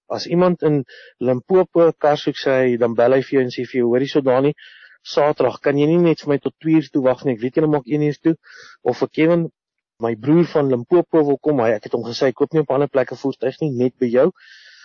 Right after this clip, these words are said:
Dan wag jy. Daai kliënt kan vir jou besig hou op 'n Saterdag tot vyf uur toe. Jy is daar.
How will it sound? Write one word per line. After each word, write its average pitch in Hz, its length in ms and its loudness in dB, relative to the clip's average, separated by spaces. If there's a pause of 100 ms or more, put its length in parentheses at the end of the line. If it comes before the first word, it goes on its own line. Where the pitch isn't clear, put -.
(300)
Dan 156 260 2
wag 202 300 0
jy. 95 260 -4
Daai 147 180 2
kliënt 175 300 2
kan 170 160 0
vir 165 160 -2
jou 147 80 2
besig 143 340 -2
hou 165 120 2
op 156 100 -4
'n 156 60 2
Saterdag 151 400 -2
tot - 180 -4
vyf 175 240 2
uur 175 120 0
toe. 117 120 -8
Jy 113 280 2
is 131 160 0
daar. 139 280 2